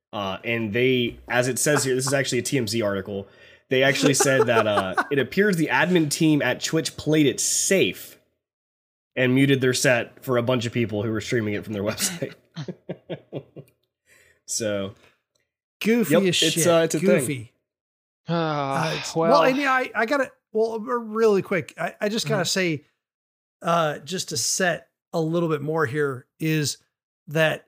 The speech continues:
Speaker 2: it's, it's not just, like, random that BlizzCon got Metallica. I, I mean, with, with Blizzard,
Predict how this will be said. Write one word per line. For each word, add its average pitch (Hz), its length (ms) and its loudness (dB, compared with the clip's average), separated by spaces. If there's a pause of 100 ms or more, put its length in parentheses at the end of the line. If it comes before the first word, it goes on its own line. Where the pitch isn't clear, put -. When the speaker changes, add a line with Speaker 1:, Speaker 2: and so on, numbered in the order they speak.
(120)
Speaker 2:
it's, 226 280 0
it's 196 240 -2
not 208 540 2
just, 160 760 -2 (800)
like, 156 340 -2
random 135 920 0 (120)
that 147 360 -4
BlizzCon 147 600 -4
got 139 260 -12
Metallica. 156 680 -4 (600)
I, 165 360 -2 (720)
I 185 120 -6
mean, 170 220 -8 (280)
with, 185 300 -6
with 170 240 -4
Blizzard, 196 540 -2